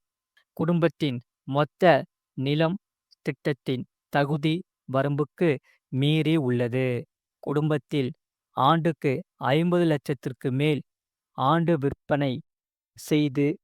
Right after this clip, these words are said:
சரக்கு மற்றும் சேவை வரி செலுத்தும் தொழில்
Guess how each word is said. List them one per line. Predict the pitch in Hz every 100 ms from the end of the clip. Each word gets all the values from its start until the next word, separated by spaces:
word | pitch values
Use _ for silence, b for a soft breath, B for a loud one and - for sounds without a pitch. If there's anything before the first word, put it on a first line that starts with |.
| _ _ _ _ -
சரக்கு | - 156 165 - 175
மற்றும் | 180 143 123 147 123 -
சேவை | - 160 160 160 156 123
வரி | 131 131 - _ _ _ -
செலுத்தும் | - 156 143 - 143 131 - _ _ -
தொழில் | 139 139 160